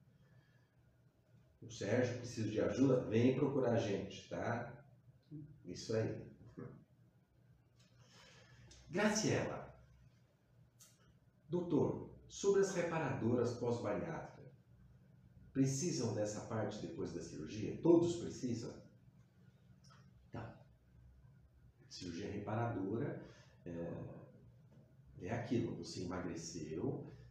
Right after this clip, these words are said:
é fundamental, né? Você fez a cirurgia bariátrica, vai eliminar ali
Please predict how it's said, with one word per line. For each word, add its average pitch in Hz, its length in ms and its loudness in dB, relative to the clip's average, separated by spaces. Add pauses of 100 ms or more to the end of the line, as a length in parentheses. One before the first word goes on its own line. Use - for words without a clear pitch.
(260)
é 120 120 -4
fundamental, 170 1500 0
né? 107 400 -2
Você 95 240 -6
fez 160 280 2
a 175 40 0
cirurgia 139 400 -2
bariátrica, 110 640 -2
vai - 360 0
eliminar 139 600 2
ali - 360 -2